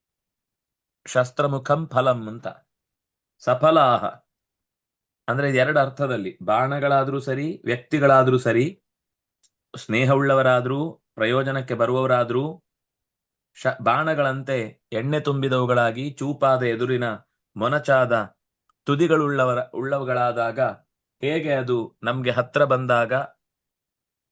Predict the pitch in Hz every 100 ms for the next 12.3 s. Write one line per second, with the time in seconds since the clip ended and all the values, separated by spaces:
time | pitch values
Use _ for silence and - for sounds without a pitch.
0 | _ 98 127 139 131 120 123 120 143 -
1 | 120 120 165 - 120 120 120 117 117 127
2 | 120 101 110 127 143 127 117 123 101 -
3 | _ _ _ _ _ - - 160 147 135
4 | 131 123 120 107 113 135 123 123 117 110
5 | 107 110 120 113 113 107 95 _ _ _
6 | _ _ _ _ _ _ _ _ _ 101
7 | 120 120 120 123 139 135 123 127 127 123
8 | 143 117 - 110 107 110 104 - _ _
9 | _ _ _ _ _ _ _ _ _ _
10 | _ _ - _ _ 403 _ _ _ _
11 | _ _ _ _ _ _ _ _ _ _
12 | - 120 143